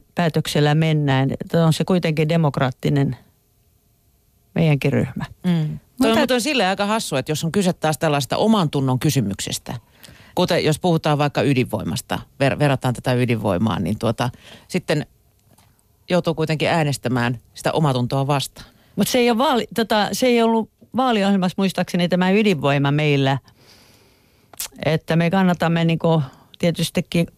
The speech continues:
Speaker 1: monia eri energiamuotoja ja niiden tuottamista.
Speaker 2: Niin, mä vertasin tätä vaan
Speaker 1: Mm.
Speaker 2: oman tunnon kysymykseksi.
Speaker 1: Aivan.
Speaker 2: Joo.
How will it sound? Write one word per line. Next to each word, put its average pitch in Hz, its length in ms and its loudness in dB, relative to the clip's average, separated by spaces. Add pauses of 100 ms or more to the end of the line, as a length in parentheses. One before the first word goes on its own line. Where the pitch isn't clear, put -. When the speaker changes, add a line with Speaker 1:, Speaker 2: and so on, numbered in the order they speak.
(380)
Speaker 1:
monia 180 460 2
eri 180 380 0
energiamuotoja - 2000 -2
ja 160 60 0
niiden 160 320 0
tuottamista. 151 520 0
Speaker 2:
Niin, 156 120 0
mä 165 60 2
vertasin 139 400 -2
tätä 185 240 0
vaan 170 160 4
Speaker 1:
Mm. 156 80 0
Speaker 2:
oman 170 220 0
tunnon 135 300 -2
kysymykseksi. 156 460 -4
Speaker 1:
Aivan. 165 480 0
Speaker 2:
Joo. 113 120 -6